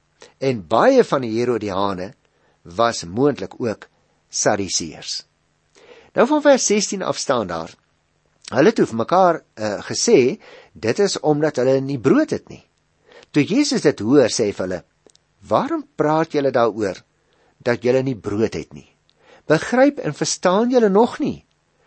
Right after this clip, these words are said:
Is julle nog steeds so traag van begrip? Julle wat oë het, sien julle dan nie? En julle wat ore het, hoor julle dan nie?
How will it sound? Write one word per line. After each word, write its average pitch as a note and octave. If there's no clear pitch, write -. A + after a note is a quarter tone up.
Is F3+
julle F3
nog F#3
steeds -
so -
traag A#2+
van G#2+
begrip? -
Julle D#3+
wat E3
oë G#3+
het, -
sien E4
julle C#4
dan C3
nie? C#2+
En D#3+
julle B3+
wat -
ore A#3+
het, A2
hoor A3
julle C4+
dan A#3+
nie? E3